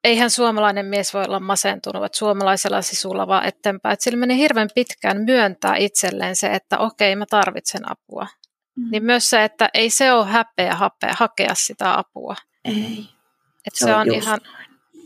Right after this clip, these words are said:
Speaker 1: pitäisi olla mata-, uskaltaa mennä matalalla kynnyksellä sinne, mut se voi, kynnys voi olla yllättävän suuri loppujen
Speaker 2: Joo.
Speaker 1: lopuksi.
Speaker 2: Just noin. Ja se, mistä ei puhuta,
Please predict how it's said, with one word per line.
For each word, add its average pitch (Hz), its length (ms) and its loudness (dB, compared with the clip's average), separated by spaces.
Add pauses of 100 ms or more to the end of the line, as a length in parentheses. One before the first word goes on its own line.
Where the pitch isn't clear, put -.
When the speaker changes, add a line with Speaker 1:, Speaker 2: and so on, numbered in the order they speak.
(160)
Speaker 1:
pitäisi 220 300 2
olla 233 200 4
mata-, 240 440 4 (140)
uskaltaa 208 580 2
mennä 196 300 -2
matalalla 196 560 2
kynnyksellä 190 640 -4
sinne, 190 300 -4
mut 190 160 -10
se 190 140 -2
voi, 196 180 -2
kynnys 208 400 -2
voi 208 220 2
olla 190 240 0
yllättävän 190 520 -6
suuri - 360 -4 (400)
loppujen 233 420 -4
Speaker 2:
Joo. 233 80 -8
Speaker 1:
lopuksi. 247 340 -8 (800)
Speaker 2:
Just - 360 -6
noin. 117 260 0 (720)
Ja 202 100 2
se, 233 400 0 (160)
mistä 202 500 2
ei 208 360 4
puhuta, 202 520 0